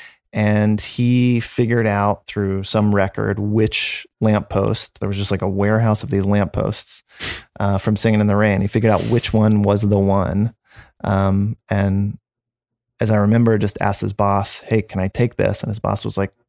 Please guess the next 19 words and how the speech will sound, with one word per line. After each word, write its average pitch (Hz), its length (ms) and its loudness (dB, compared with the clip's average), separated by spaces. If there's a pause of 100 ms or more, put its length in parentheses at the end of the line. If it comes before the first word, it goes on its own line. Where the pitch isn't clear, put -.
"Why 101 300 -6
do 107 80 2
you 104 80 2
want 104 240 0
that?" 104 300 -2 (680)
"Yeah." 104 380 0 (380)
And 104 160 0
so 117 120 4
he 113 80 4
just, 110 280 0 (520)
he 123 80 0
walked 117 260 2
home, 113 220 4
wired 107 280 2
it 113 100 2
up 104 160 0
so 110 180 2
it - 80 -4
worked, 110 440 -2